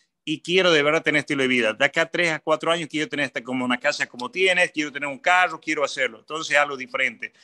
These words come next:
Entonces, eso va a ayudar a cumplir los sueños a muchas personas. Vamos a ayudar a cumplir los sueños de muchas personas que quieren viajar por el mundo, quieren tener carro, auto. Esto en Bolivia es una de las mejores oportunidades, solamente conectando a más personas, una de las mejores oportunidades. El producto es contundente.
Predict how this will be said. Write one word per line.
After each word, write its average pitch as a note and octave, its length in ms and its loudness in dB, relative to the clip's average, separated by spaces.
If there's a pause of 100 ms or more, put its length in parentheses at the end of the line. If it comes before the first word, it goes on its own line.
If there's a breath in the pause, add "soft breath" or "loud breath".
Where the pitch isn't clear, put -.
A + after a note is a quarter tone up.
(160 soft breath)
Entonces, G#3+ 380 2
eso A#3 120 4
va F3 40 4
a E3+ 60 4
ayudar F3 180 4
a E3 80 2
cumplir D#3+ 380 -6
los F3 100 0
sueños A#3 400 0
a F3 60 -6
muchas F3 260 -4
personas. B2 480 -6 (320 soft breath)
Vamos F3 200 2
a - 20 4
ayudar F3+ 200 6
a F3 60 2
cumplir E3+ 280 0
los E3+ 100 2
sueños F#3 240 0
de D#3+ 60 0
muchas G#3+ 380 0
personas F3 360 -2
que C#3 80 -6
quieren D#3+ 280 0
viajar C3+ 320 0
por C#3 120 -4
el C#3+ 80 -4
mundo, G3+ 360 -2
quieren D#3 240 -4
tener D3 240 -2
carro, F3+ 440 4
auto. G3 400 2 (340 soft breath)
Esto F#3 260 2
en F3 80 2
Bolivia F3+ 340 2
es F3 60 2
una E3 100 0
de D#3 60 2
las C#3 80 2
mejores D3+ 280 2
oportunidades, D3 480 0
solamente C#3+ 440 -4
conectando C3 400 -2
a - 20 0
más A#2+ 80 -4
personas, D3 440 -2 (440 soft breath)
una F#3 180 0
de F3+ 40 4
las E3 100 2
mejores D3+ 320 0
oportunidades. A#2+ 720 -4
El C#3 160 -4
producto G3+ 360 4
es F#3 120 0
contundente. D3 800 0